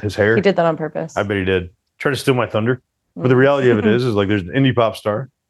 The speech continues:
Speaker 1: has beautiful hair, and is a singer, dancer. Can't dance as good as me. But Zach A. Knight, Instagram, LinkedIn, Facebook, hit me up. I love no questions. I don't know about you.
Speaker 2: Yeah.
Speaker 1: I think a lot of what would drive this conversation is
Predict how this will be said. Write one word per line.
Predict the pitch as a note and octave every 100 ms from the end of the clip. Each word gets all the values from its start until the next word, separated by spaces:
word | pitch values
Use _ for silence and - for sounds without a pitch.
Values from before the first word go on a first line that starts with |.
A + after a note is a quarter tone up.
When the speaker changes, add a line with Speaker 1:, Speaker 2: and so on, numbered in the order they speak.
| _ _ -
Speaker 1:
has | F#2
beautiful | A#2 A2+ G2
hair, | G2 A#2+ - _ _ _ _ -
and | G2 G2 F#2+ F#2+ F#2+
is | F#2
a |
singer, | - G#2+ G2+ G2+
dancer. | F#2+ G2 G2 G2 G2+ G2 G2
Can't | D3 C#3+
dance | B2+ G2+
as | F#2
good | F#2+
as | F2
me. | E2+ G2+ _ _ _ _ _ _ _ -
But | G#2 G2 E2+
Zach | F#2 A#2+ A#2+
A. | B2
Knight, | A2 A2 G#2+ G2 - _ _ _ G#2+
Instagram, | G#2+ G#2 G#2 G#2 G2+ G2 G2 G2
LinkedIn, | G2+ E2+ F#2+ F#2+ F#2+ F#2
Facebook, | F#2 F#2+ - F#2+ F#2+ -
hit | A#2 G#2
me | G2+
up. | G2 - _ _ -
I |
love | F#2+ G#2
no | G2+
questions. | F#2 G2 - C3+
I | G#2
don't | F#2+
know | F#2
about | F2+
you. | G2 A#2 - _ _ _ _ -
Speaker 2:
Yeah. | F#3+
Speaker 1:
I | G3+
think | - -
a | F#2+
lot | G2 G#2
of | G#2
what | G#2
would | F#2+
drive | F2+ G2 G2+ G2 F2+ F2
this | G#2+ -
conversation | - G#2 G2 - G2 G2+ A#2+ A#2
is | - G2 G2 F#2+ F#2 -